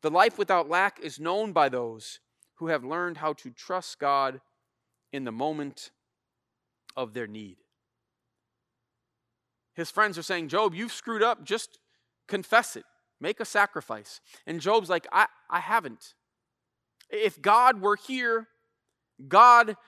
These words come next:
would tell you that. God needs to answer for what he's done. I'm still calling out." God hasn't, uh, excuse me, Job hasn't left God, all right? Job hasn't walked away from his faith,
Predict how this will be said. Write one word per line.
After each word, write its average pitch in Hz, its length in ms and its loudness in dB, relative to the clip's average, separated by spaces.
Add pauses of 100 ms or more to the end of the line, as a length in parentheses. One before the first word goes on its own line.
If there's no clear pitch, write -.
(200)
would 175 240 -2
tell 196 260 0
you 147 140 -8
that. 127 260 -4
God 233 340 10 (640)
needs 220 280 -4
to - 240 -4
answer 247 500 0
for 214 160 0
what 226 180 4
he's 240 220 -6
done. 226 420 6 (1500)
I'm 269 280 10
still 294 260 -2
calling 285 300 6
out." 262 160 8
God 269 180 10
hasn't, 311 320 2 (160)
uh, 180 60 6
excuse 247 260 -2
me, 233 80 -4
Job 233 320 6
hasn't 262 300 2
left 262 320 0
God, 143 320 2 (400)
all 139 80 0
right? 208 240 2 (580)
Job 262 320 6
hasn't 233 320 4
walked 254 320 4
away 254 240 2
from 220 140 -8
his 156 160 -6
faith, 147 340 -6